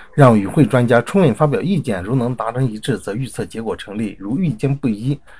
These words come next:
如意见不一，则采取加权平均统计预测结果的一种方法。费比模式也称之为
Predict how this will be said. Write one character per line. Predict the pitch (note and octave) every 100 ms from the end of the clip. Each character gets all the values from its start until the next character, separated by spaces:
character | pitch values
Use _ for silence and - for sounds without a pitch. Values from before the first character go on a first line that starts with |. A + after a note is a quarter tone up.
| -
如 | - A2
意 | E3+ D#3
见 | C3 C#3+
不 | C3
一， | A2 C#3+
则 | C#3+ F#2+
采 | - A2+
取 | A2+ - F#2+ F2+ - - -
加 | - E3
权 | D#3+ G2+ A#2+
平 | - A2
均 | C3+ C3+ C#3+ -
统 | - E2
计 | - C#3 A#2 - - - -
预 | C3
测 | G2 B2
结 | F2+ G#2+
果 | A2
的 | F#2+
一 | F#2
种 | F2
方 | E2+ A#2+ G#2
法。 | - - - - - - - - - - - - - -
费 | - B3+
比 | C#3+ A2
模 | G2 A2+
式 | - D#3
也 | G#2
称 | F2+ D3+ D3
之 | D3
为 | G2 F#2+ G2+